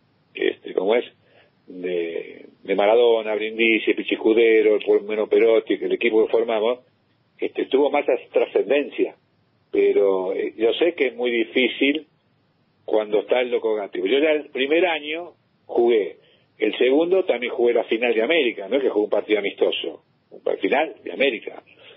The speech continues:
Después del setenta y nueve no jugué, pues tuve un conflicto medio con, no conflicto, Lorenzo, sé que discusión, bueno. Y ya el ochenta me fui a préstamo a All Boys y San Lorenzo Mar del Plata, porque tuvo, fue el año de Ratín,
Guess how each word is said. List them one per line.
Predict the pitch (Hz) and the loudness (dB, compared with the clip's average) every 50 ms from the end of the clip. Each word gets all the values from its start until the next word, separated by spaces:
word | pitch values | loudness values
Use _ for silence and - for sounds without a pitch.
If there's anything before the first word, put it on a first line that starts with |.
| - _ _ _ | -20 _ _ _
Después | - 98 98 - 120 131 131 | -2 -2 0 2 2 2 2
del | 123 120 | 0 0
setenta | - 131 123 123 127 | -2 -2 -2 -2 -2
y | 127 | 0
nueve | 139 156 165 165 170 175 165 - - _ _ 214 | 2 2 2 2 2 0 0 -4 -8 _ _ -6
no | 226 139 131 | -2 -2 -2
jugué, | - 131 139 147 156 156 156 156 - | -2 -2 0 0 2 2 2 0 0
pues | 131 120 | -4 -6
tuve | 120 127 123 | -6 -8 -10
un | 123 113 | -8 -4
conflicto | - 120 110 - 120 120 - - 120 | -4 -4 -4 -2 -4 -4 -2 0 0
medio | 117 117 120 113 | 2 2 2 2
con, | - 113 110 110 110 104 - - | 2 0 -2 -2 -6 -8 -8 -8
no | 127 113 | -8 -6
conflicto, | - 104 95 90 - 101 98 95 - | -4 -4 -6 -6 -6 -8 -6 -4 -4
Lorenzo, | 98 101 104 117 120 123 120 107 - 107 | -2 0 2 2 2 0 0 -2 -2 -2
sé | 92 104 98 | 0 0 2
que | 107 | 2
discusión, | 107 104 - - 123 107 - 143 143 131 110 | 2 2 2 0 0 2 2 2 2 2 0
bueno. | 98 92 - - - _ _ _ _ _ _ _ _ _ _ _ _ _ _ _ _ _ _ _ - | -2 -6 -8 -12 -20 _ _ _ _ _ _ _ _ _ _ _ _ _ _ _ _ _ _ _ -2
Y | - 101 98 | 2 4 4
ya | 127 135 | 4 6
el | 131 | 4
ochenta | 135 123 - 151 151 147 143 131 | 4 4 4 2 2 2 0 0
me | 127 107 | 2 4
fui | 127 | 2
a | 131 135 | 2 2
préstamo | - 156 170 156 - - 180 180 185 196 196 190 - _ _ _ - | 2 0 0 0 0 0 -2 -2 -2 -4 -6 -6 -10 _ _ _ -4
a | 113 | 0
All | 107 110 117 | 0 2 2
Boys | 127 143 156 180 190 190 - - - _ _ _ _ _ _ - | 2 2 4 2 0 0 -4 -14 -20 _ _ _ _ _ _ -10
y | - | -4
San | - - 107 | -2 -2 -2
Lorenzo | 117 117 107 - 117 | -2 -2 -2 0 0
Mar | 110 110 | 2 2
del | 113 117 113 | 2 2 2
Plata, | 131 147 156 156 - 190 190 190 - _ _ _ _ _ _ _ _ _ _ _ _ _ _ _ _ _ | 2 0 0 0 0 -2 -2 -2 -6 _ _ _ _ _ _ _ _ _ _ _ _ _ _ _ _ _
porque | - 113 107 110 117 | -2 0 0 2 2
tuvo, | 113 - 127 120 113 104 110 | 2 4 4 4 4 4 4
fue | 120 120 | 4 4
el | 117 120 | 4 2
año | 123 120 117 113 107 | 2 0 0 0 2
de | 107 | 2
Ratín, | 107 110 110 110 - 147 143 147 160 | 2 2 2 0 -2 -4 -6 -6 -10